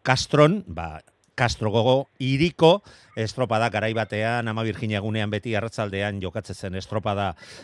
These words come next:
berezia, jaietan, a, a, jokatzen zena, eta, bo, euntalako, euntalako martxa egote zan bertan. Orain, ba,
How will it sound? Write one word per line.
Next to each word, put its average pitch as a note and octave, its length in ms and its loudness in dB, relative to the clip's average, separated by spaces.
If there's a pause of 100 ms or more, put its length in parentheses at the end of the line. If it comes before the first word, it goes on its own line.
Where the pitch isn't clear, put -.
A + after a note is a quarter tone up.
berezia, A2+ 500 0
jaietan, G#2+ 800 -4 (100)
a, F2 140 -14
a, E2 640 -18 (100)
jokatzen G2 400 -6
zena, A2 380 -6
eta, F#2+ 200 -8
bo, A2+ 200 0 (540)
euntalako, C#3+ 580 6 (680)
euntalako A#2 420 2
martxa B2 220 0
egote G#2 220 -2
zan A2 160 -2
bertan. F2 320 -8 (320)
Orain, B2 480 -2 (400)
ba, F#2 760 -2